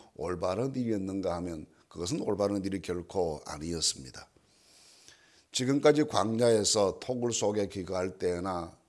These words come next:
유리 방황할 때나 어떤 고난의 세월을 살아가고 사망 염치만 골짜기를 지나다닐 때에도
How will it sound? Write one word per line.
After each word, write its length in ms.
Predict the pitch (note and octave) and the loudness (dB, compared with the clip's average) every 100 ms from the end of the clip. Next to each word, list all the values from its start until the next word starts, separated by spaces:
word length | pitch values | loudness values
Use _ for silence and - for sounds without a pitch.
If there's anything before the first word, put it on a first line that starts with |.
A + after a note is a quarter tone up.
| _ _ - | _ _ -10
유리 260 | F#2 F#2+ F#2+ | -4 -2 -2
방황할 600 | F#2 F#2+ F#2+ F#2 F2+ - | -4 -4 -4 -4 -6 -6
때나 560 | E2+ E2+ F2 E2 E2 _ _ _ _ _ _ - | -6 -4 -4 -6 -8 _ _ _ _ _ _ -2
어떤 420 | G2+ G2+ D3+ D3 | 0 4 4 4
고난의 420 | A2 A2 A#2+ B2+ | 2 2 2 2
세월을 640 | A2+ G#2 G#2 G#2+ G2+ F#2 | 2 2 2 2 0 -2
살아가고 560 | F2 G#2 F#2+ F#2+ F#2+ F#2+ | -6 -4 -2 0 -2 -2
사망 520 | F2 E2+ F2+ G2 A2 | -4 -6 -4 -2 -2
염치만 420 | G2+ F2 F#2+ F#2+ F#2+ | -4 -4 -6 -6 -6
골짜기를 560 | F2 E2+ F2 G2 F#2+ | -6 -6 -4 -2 -4
지나다닐 600 | F#2+ F2+ E2+ E2+ F2+ F2 | -4 -8 -8 -6 -6 -8
때에도 600 | E2+ D#2+ E2 F2+ E2+ D#2 | -8 -6 -4 -2 -2 -4